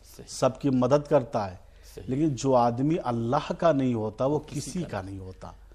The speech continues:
Speaker 1: بالکل
Speaker 2: وہ
Speaker 1: صحیح۔
Speaker 2: کبھی بھی کسی کی جیب کاٹ سکتا ہے،
Speaker 1: جی۔
Speaker 2: کسی کا مال غصب کر سکتا ہے،
Speaker 1: صحیح۔
Speaker 2: کسی کو دھوکہ دے سکتا ہے۔
Speaker 1: بالکل، بہت شکریہ حضور۔ اس، یعنی مختصر سے وقت میں اس سے بہتر نہیں ہو سکتی تھی اس کی وضاحت۔ آ، ایک سوال کیا ہے کہ نماز امیر المومنین علیہ السلام،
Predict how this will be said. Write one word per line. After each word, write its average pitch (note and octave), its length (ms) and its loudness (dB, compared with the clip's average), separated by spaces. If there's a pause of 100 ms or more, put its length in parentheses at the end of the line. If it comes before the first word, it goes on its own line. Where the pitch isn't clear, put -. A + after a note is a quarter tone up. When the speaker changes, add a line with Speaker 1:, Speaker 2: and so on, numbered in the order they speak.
Speaker 1:
بالکل A2+ 260 -10
Speaker 2:
وہ A#2+ 40 0
Speaker 1:
صحیح۔ - 80 -10
Speaker 2:
کبھی C3+ 300 4
بھی D#3 180 2 (100)
کسی B2+ 240 -4
کی B2 160 -4
جیب C3 300 0
کاٹ C3+ 220 4
سکتا B2+ 400 -2
ہے، B2+ 100 -6 (220)
Speaker 1:
جی۔ A2 180 -18 (100)
Speaker 2:
کسی A#2+ 280 -4
کا A#2 160 -2
مال A#2+ 300 2
غصب C3 320 -4
کر C3 120 -2
سکتا A#2+ 500 -2
ہے، A#2 100 -8 (240)
Speaker 1:
صحیح۔ - 200 -18
Speaker 2:
کسی A#2 240 -6
کو A2 200 -6
دھوکہ A#2 360 -4
دے F#2+ 120 -10
سکتا - 440 -18
ہے۔ - 100 -20
Speaker 1:
بالکل، G2 280 -14
بہت C3+ 240 -4
شکریہ A#2+ 280 -8
حضور۔ B2 260 -8
اس، B2 180 -10 (280)
یعنی G#2+ 240 -8
مختصر A2+ 380 -10
سے B2 140 -12
وقت A#2 200 -10
میں A#2+ 60 -6
اس A#2 120 -10
سے A#2 60 -10
بہتر G#2+ 240 -10
نہیں B2+ 180 -8
ہو A#2+ 80 -8
سکتی G#2+ 260 -14
تھی A#2 120 -10
اس A2 100 -12
کی G#2 80 -14
وضاحت۔ A2 300 -10 (540)
آ، - 20 -6
ایک F3+ 340 -2
سوال G3 320 2
کیا C3 340 -2
ہے B2 220 -2 (500)
کہ D3+ 140 -2
نماز C3 460 -2 (120)
امیر A#2+ 260 -2
المومنین A2 600 -4
علیہ F#2 180 -8
السلام، F#2+ 400 -12